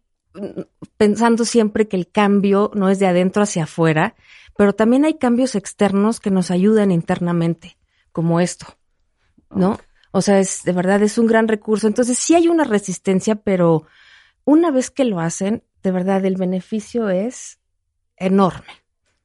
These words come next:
Speaker 2: No, bueno.
Speaker 1: Sí, en
Speaker 2: Me
Speaker 1: cómo se
Speaker 2: imagino
Speaker 1: ven
Speaker 2: que sí,
Speaker 1: ellas.
Speaker 2: por
Speaker 1: Ujú.
Speaker 2: supuesto.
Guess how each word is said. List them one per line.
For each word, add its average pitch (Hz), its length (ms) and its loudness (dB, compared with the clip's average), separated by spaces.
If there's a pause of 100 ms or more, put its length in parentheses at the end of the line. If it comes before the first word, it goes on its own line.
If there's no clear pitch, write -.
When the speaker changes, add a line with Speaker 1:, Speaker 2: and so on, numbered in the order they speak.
Speaker 2:
No, 165 260 0
bueno. 107 340 -6
Speaker 1:
Sí, 165 340 -4
en 175 140 0
Speaker 2:
Me 143 40 -2
Speaker 1:
cómo 208 200 2
se 214 120 -2
Speaker 2:
imagino 180 100 2 (100)
Speaker 1:
ven 180 60 0
Speaker 2:
que 170 60 2
sí, 165 60 2
Speaker 1:
ellas. 160 280 -6
Speaker 2:
por 240 60 0
Speaker 1:
Ujú. 208 160 4
Speaker 2:
supuesto. 185 340 0